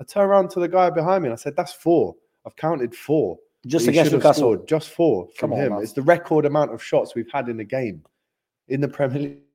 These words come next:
Speaker 1: scored. Anyway, it is what it is. Luckily, we've got Salah in the team who, who does finish. And Charles says Salah was sensational, best second half. Um, solo, uh, solo performance since the Gerrard moments. A shout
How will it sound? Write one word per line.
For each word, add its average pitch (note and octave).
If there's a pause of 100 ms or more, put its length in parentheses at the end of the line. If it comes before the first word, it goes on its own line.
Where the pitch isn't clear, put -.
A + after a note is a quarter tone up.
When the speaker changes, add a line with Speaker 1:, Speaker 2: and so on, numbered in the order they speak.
(360)
Speaker 1:
scored. G2
Anyway, B2 (1200)
it G#3
is A3
what F3+
it D#3+
is. C#3+
Luckily, E3
we've C3
got C3
Salah A#2+
in A2
the G#2+
team A2
who, A2
who A2+
does G#2+ (100)
finish. G2
And G2+
Charles A2
says G2+
Salah G#2+
was G2+
sensational, G#2
best G#2
second F#2+
half. F#2 (220)
Um, F#2 (280)
solo, A2 (100)
uh, E2+
solo C3+
performance A2
since G2
the G2+
Gerrard G2
moments. F#2 (400)
A F#2
shout A2+